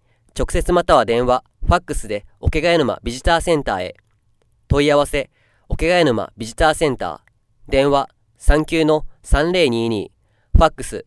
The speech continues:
三九の三零二三。ノルディックウォーク体験教室。時、五月六日土曜、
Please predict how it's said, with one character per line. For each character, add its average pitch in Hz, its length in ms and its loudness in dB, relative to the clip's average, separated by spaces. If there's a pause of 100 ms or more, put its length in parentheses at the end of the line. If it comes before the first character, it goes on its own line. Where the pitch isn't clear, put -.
(140)
三 151 260 -2
九 160 180 2
の 156 240 2
三 160 300 -2
零 175 180 2
二 117 160 -4
三。 113 280 -4 (600)
ノ 185 120 4
ル 170 80 -2
デ 151 80 0
ィ - 40 -2
ッ - 40 -20
ク - 100 -12
ウ 107 40 -4
ォ 143 100 4
ー 147 40 2
ク - 100 -8
体 123 180 -4
験 151 180 0
教 143 160 2
室。 - 300 -8 (680)
時、 131 380 -4 (360)
五 160 120 2
月 156 180 2
六 113 160 -2
日 113 300 -4
土 117 120 -4
曜、 127 220 2